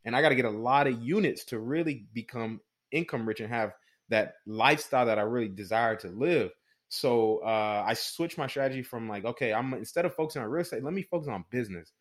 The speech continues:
So I studied all these different businesses, took so many different courses, probably tried five different businesses, lost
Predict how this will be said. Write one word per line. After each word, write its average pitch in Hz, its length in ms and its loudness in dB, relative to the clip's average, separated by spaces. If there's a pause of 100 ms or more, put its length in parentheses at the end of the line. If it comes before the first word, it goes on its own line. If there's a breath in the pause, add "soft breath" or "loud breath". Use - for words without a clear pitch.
(340)
So 190 100 6
I 185 80 12
studied 208 380 4
all 175 180 10
these 165 140 6
different 165 300 2
businesses, 147 340 0
took 170 180 -2
so 165 120 -4
many 143 120 -2
different 131 260 -4
courses, 151 380 0
probably 156 300 4
tried 135 380 0
five 135 220 4
different 120 300 -6
businesses, 131 560 -2 (300)
lost 123 420 2